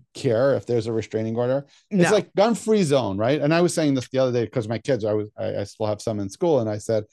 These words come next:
Speaker 1: "I understand the shelter-in-place protocols. I actually disagree with it under the current environment.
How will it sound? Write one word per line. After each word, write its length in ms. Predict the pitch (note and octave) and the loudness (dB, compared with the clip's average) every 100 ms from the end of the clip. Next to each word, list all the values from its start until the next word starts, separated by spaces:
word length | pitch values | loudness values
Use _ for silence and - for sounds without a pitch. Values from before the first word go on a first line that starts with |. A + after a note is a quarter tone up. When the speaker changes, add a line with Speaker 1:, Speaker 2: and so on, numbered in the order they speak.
| _ | _
Speaker 1:
"I 160 | C#3 C#3+ | 0 2
understand 480 | D3 D#3+ - C#3+ C3+ | 2 0 0 0 0
the 40 | |
shelter-in-place 720 | - A#2+ B2+ A#2+ - A#2 G#2 | -2 -2 -2 -6 -4 -4 -4
protocols. 580 | - F3 F#3 G#3 G#3 F3+ | -2 -2 0 0 0 0
I 100 | A#2 A#2 | -2 -2
actually 260 | C3 C3+ A#2+ | -2 -4 -4
disagree 380 | B2 A2 A#2 | -6 -4 0
with 200 | C3 A#2+ | 0 0
it 80 | A2+ | -2
under 180 | A2+ A2 | -2 -4
the 80 | G#2 | -6
current 320 | - A2+ G#2 | -2 -2 -2
environment. 640 | G2+ G#2+ D3 F3 G3+ F#3+ | -2 0 0 0 -2 -4